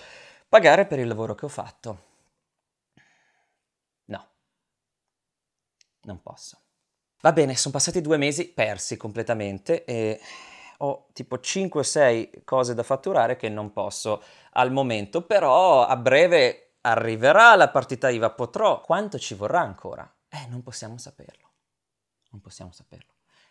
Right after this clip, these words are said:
Eh, ci dicono un minimo di dieci giorni ancora, però forse venti, magari anche trenta. Cioè, ma che cazzo fanno questi qua, registro imprese? È tutto online.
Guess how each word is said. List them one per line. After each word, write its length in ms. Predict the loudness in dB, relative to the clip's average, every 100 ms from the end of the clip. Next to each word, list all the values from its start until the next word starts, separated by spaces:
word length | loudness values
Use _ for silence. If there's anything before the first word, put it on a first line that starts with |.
| _
Eh, 240 | -16 -16 _
ci 160 | -14
dicono 380 | -10 -8 -6 -6
un 240 | -8 -6 -4
minimo 480 | -4 -4 -4 -4 -6
di 100 | -4
dieci 300 | -6 -6 -6
giorni 480 | -4 -2 -4 -6
ancora, 640 | -8 -8 -4 -2 0 0 -4 _ _ _
però 200 | 4 4
forse 340 | 4 -4 -2 -2
venti, 380 | -2 -4 -6
magari 360 | -4 0 0 0
anche 280 | -4 -8 -12
trenta. 440 | -14 -18 -20 -20 _ _ _ _ _ _ _ _ _ _ _ _ _ _ _ _ _ -4
Cioè, 120 | -2
ma 80 | -2
che 180 | -4
cazzo 400 | 6 6 6 0
fanno 380 | 4 6 6 4
questi 240 | -2 -2 0
qua, 100 | 0
registro 320 | 0 -6 -4
imprese? 220 | -4 -4 -8 -8
È 160 | -6
tutto 320 | -2 -2 6 6
online. 640 | 8 2 2 0 -2